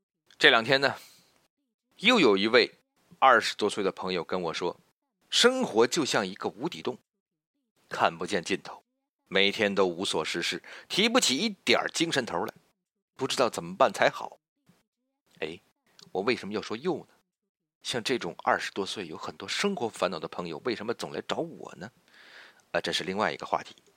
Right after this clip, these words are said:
咱们就不多说了。这位朋友提完问题之后呢，我又跟他分享了一个故事。某个国王每天呢，过着非常奢靡的生活，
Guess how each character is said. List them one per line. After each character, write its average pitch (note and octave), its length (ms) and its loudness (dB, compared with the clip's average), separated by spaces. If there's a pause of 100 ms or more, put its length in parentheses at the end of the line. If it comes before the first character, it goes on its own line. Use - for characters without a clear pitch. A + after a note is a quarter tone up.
(140)
咱 - 140 -2
们 D2+ 100 -16
就 E2 60 -8
不 D#2 140 -10
多 D2+ 120 -10
说 D2+ 220 -10
了。 - 100 -20 (1120)
这 D#3 160 8
位 D3+ 120 10
朋 C3+ 160 4
友 C3+ 140 6
提 B2+ 140 0
完 C#3 140 6
问 C#3 120 2
题 B2 100 -4
之 D#3+ 160 4
后 E3+ 240 6
呢， F#2 220 2 (500)
我 F#2 180 0
又 C3 120 4
跟 F2+ 180 -4
他 - 100 -8
分 F#2+ 300 -4
享 E2+ 180 -2
了 C2 80 -12
一 - 60 -16
个 E2+ 100 -8
故 E2+ 220 -10
事。 - 200 -14 (1900)
某 C#3 260 8
个 F3 140 6
国 D#3 200 8
王 D3+ 220 8 (840)
每 F2+ 220 0
天 G#2 280 2
呢， G2 100 0 (540)
过 G2+ 240 2
着 - 160 -10 (240)
非 A#2+ 360 0
常 - 300 -2
奢 A2 480 2
靡 F2+ 160 -6
的 D#2+ 80 -6
生 D#2+ 220 -6
活， - 200 -20